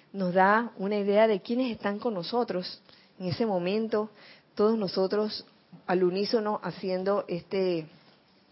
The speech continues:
este servicio de transmisión de la llama de la ascensión. Así que deseándoles, eh, que la amada Lady Kuan Yin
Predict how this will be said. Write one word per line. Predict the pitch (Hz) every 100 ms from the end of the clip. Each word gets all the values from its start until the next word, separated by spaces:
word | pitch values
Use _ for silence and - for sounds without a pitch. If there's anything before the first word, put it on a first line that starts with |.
| _
este | 185 220
servicio | - 185 175 185 208
de | 196
transmisión | 180 180 156 175
de | 180
la | 180
llama | 170 170 180 -
de | 165 160
la | 156
ascensión. | - 165 156 - 156 151 165 _ - - - -
Así | 175 - 180
que | - 202 196 196 - 226
deseándoles, | 180 170 185 185 196 208 208 196 - - _ -
eh, | 170 165 165 165 160 - _ - - - -
que | 175
la | 165
amada | 170 180 190
Lady | 190 196
Kuan | 202 170 170
Yin | 175 180 185 196